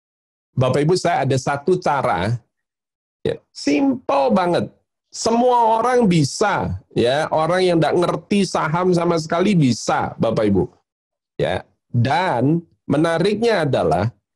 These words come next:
Bapak Ibu, walaupun cara ini demikian simple, tapi Bapak Ibu bisa mengalahkan atau mengungguli performanya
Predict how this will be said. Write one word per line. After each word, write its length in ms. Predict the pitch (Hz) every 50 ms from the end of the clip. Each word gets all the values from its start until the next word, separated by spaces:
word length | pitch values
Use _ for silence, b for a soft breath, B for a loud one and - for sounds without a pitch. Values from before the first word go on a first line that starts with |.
| _ _ _ _ _ _ _ _ _ _ -
Bapak 320 | 95 95 - - 131 131
Ibu, 140 | 151 175 165
walaupun 400 | 151 143 160 165 165 165 226 240
cara 320 | 214 - 185 175 170 165 160
ini 160 | 165 175 185
demikian 720 | 170 135 123 131 147 160 160 - - - 240 262 262 269
simple, 880 | 254 - - 247 226 226 208 196 - 185 156 120 107 107 113 143 156 156 _ _ _ _ _ _ _ _ _ _ _ _ _ _ _ _ _ _ -
tapi 240 | 165 165 175 233 220
Bapak 400 | 175 147 139 131 135 151 147 147
Ibu 160 | 147 160 220
bisa 800 | 214 165 143 139 131 131 - - - 180 160 151 143 147 175 208 208 - - - _ _ _ _ _ _ _ _ _ _ _ _ _ _ _ _ _
mengalahkan 800 | - 160 180 185 185 180 175 175 170 160 151 151 - 196 214 226
atau 240 | 202 180 165 202 202
mengungguli 1200 | 196 202 202 202 208 214 214 208 202 185 190 208 226 240 247 254 254 240 247 247 233 202 143 113
performanya 1500 | - - 156 151 143 127 - 151 151 151 147 156 160 165 175 180 175 170 165 156 151 147 151 156 156 156 151 151 -